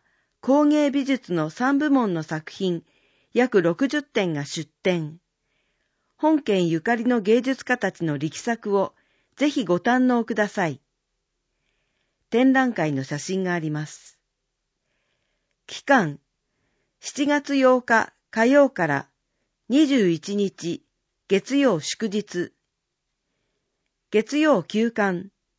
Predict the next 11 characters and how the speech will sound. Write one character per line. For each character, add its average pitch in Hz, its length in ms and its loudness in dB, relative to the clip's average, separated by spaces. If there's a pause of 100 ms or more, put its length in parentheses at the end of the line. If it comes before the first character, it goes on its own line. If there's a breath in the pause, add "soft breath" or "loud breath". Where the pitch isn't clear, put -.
(120)
た 277 140 0
だ 262 100 4
し、 175 340 -8 (460)
二 285 180 4
十 262 220 2
一 180 300 0
日 202 480 -4 (340)
月 202 300 -2
曜 196 260 0
祝 - 280 -8
日 170 460 -6